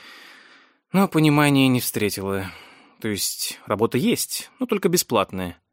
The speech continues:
«Прижимистый старикан», согласился Эдвард. «Считает, что все должны работать только из любви к работе».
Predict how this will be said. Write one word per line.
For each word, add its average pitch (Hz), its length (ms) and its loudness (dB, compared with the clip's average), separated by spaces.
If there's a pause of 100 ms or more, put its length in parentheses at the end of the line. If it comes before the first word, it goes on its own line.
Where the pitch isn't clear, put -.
(500)
«Прижимистый 104 840 -2
старикан», 104 640 -2 (180)
согласился 104 720 -4
Эдвард. 95 500 -6 (600)
«Считает, 139 420 0
что - 160 -4
все 143 180 0
должны 127 360 2
работать 120 420 0
только 127 240 -2
из 120 240 -4
любви 120 320 0
к - 80 -2
работе». 101 560 0